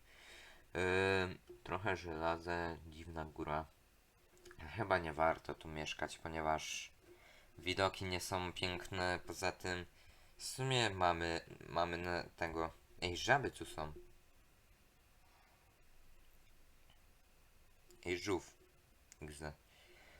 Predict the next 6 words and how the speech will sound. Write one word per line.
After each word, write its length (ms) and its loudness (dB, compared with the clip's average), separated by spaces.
Może 320 -4
żab-, 520 6
żabę 400 2
sobie 300 -6
zrobimy. 560 -8
Pszczoła. 840 -4